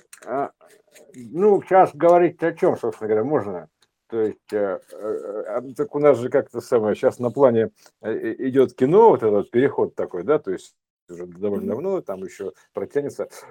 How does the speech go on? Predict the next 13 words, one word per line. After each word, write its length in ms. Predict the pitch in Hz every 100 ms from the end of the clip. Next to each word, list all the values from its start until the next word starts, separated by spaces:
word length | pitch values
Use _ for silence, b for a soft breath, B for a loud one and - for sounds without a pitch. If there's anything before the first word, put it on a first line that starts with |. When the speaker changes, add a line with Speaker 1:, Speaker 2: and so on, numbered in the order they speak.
| 113
Speaker 1:
То 60 | 104
есть 140 | -
оно 280 | 160 208 147
и-, 220 | 131 135
имеет 320 | 143 151 170 156
некие 220 | - 156
фазы 380 | - 147 110 98
такие, 320 | 104 101 98
да, 160 | 117 135
то 120 | 107
есть 280 | 104 - -
<laughs> 320 | 131 147 170 -
фаза, 600 | - 135 131 101 147